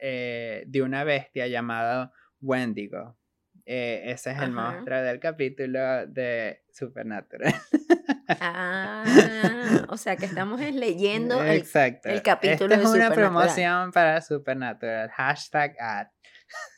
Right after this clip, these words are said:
Speaker 2: <laughs> Hashtag sponsored, hashtag supplied. Ok.
Speaker 1: <laughs>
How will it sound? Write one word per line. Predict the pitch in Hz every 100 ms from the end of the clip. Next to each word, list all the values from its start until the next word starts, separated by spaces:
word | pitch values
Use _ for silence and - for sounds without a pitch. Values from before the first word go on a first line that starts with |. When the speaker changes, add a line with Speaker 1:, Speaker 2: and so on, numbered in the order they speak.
| _
Speaker 2:
<laughs> | - - - - - - 214 202 208 185 466 - - - -
Hashtag | 277 247 339 - - 190 214
sponsored, | 151 - 214 220 220 170 165 190
hashtag | 233 226 185 - 185 170 -
supplied. | - 180 - 185 170 117 135 151 - - 151 208 208 208
Ok. | -
Speaker 1:
<laughs> | 156